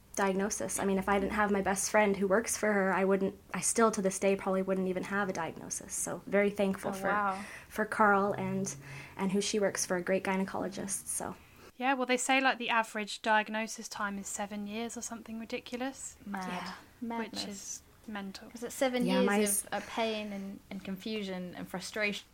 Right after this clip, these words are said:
Speaker 2: at not knowing, not getting any answers, not knowing how to
Speaker 1: Yeah.
Speaker 2: describe your pain or explain yourself.
Speaker 1: Yeah, or being told
Speaker 2: Yes.
Speaker 1: that you're just not in it when you are,
Speaker 2: Mm.
Speaker 1: like me. I, I had this pain from when I was,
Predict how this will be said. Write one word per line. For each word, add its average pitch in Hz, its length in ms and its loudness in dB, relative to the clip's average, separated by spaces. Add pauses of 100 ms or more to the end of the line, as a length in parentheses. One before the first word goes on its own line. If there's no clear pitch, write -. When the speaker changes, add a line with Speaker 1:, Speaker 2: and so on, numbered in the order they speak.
(160)
Speaker 2:
at 185 220 -4
not 202 280 -2
knowing, 208 400 0
not - 140 -6
getting 185 180 -4
any 190 200 -6
answers, 190 600 -8 (220)
not 202 100 -2
knowing 208 180 2
how 202 160 6
to 202 120 -2
Speaker 1:
Yeah. 190 240 -2
Speaker 2:
describe 196 400 0
your 196 80 -4
pain 185 420 -6
or - 80 -4
explain 185 380 -6
yourself. 170 340 -6 (1040)
Speaker 1:
Yeah, 220 320 6
or 196 100 4
being 185 220 4
told 196 200 2
Speaker 2:
Yes. 196 60 -4
Speaker 1:
that - 80 0
you're 175 100 2
just 190 240 2
not 170 220 4
in 175 120 4
it 240 240 4
when 180 160 2
you 180 120 4
are, 214 280 8
Speaker 2:
Mm. 180 80 -2 (180)
Speaker 1:
like 170 220 0
me. 240 360 8
I, 170 200 0 (240)
I 175 80 0
had 190 260 6
this 196 180 0
pain 208 500 4 (120)
from 196 360 4
when 196 120 4
I 196 100 4
was, 196 440 0